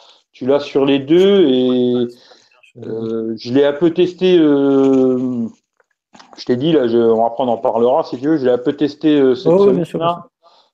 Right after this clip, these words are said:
Speaker 1: Le, le sept Plus, et franchement, la stabilisation, elle est, elle est magnifique, quoi.
Speaker 2: Mm.
Speaker 1: Je pense que j'ai, on a fait le
Speaker 2: Justement, pour
Speaker 1: test,
Speaker 2: faire
Speaker 1: euh,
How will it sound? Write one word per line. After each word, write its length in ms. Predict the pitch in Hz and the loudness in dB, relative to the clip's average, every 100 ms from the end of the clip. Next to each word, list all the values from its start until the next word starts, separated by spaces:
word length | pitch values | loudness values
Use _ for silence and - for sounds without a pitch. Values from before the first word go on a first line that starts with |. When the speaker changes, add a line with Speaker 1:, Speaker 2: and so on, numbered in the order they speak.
| _ | _
Speaker 1:
Le, 300 | 123 127 127 | -4 0 2
le 120 | 127 123 | 2 0
sept 280 | - 135 | -2 -4
Plus, 340 | - 180 185 - | -4 -4 -4 0
et 280 | 120 117 113 | 2 2 0
franchement, 380 | - 123 - 160 | -2 -8 -4 -4
la 80 | |
stabilisation, 920 | 120 - 123 123 120 123 123 156 147 110 | -4 -4 -4 -2 0 -2 0 -2 0 0
elle 220 | 110 107 | -4 -4
est, 80 | 107 | -6
elle 80 | |
est 60 | 110 | -4
magnifique, 440 | 113 117 113 120 _ | -4 -6 -8 -18 _
quoi. 180 | 107 104 101 101 98 98 _ | -16 -16 -16 -18 -20 -20 _
Speaker 2:
Mm. 60 | 135 185 _ _ _ _ | -20 -20 _ _ _ _
Speaker 1:
Je 140 | 117 | -10
pense 340 | 117 160 160 | -4 -2 -2
que 400 | - 127 123 123 | 0 2 4 4
j'ai, 120 | 117 135 | 2 2
on 140 | 147 | 2
a 60 | 147 | 0
fait 160 | 160 | 0
le 60 | 156 | -2
Speaker 2:
Justement, 100 | 185 | 0
pour 100 | 165 | -2
Speaker 1:
test, 120 | 156 | -2
Speaker 2:
faire 120 | 135 | 0
Speaker 1:
euh, 600 | 131 127 127 127 123 123 | 2 4 2 0 -2 -6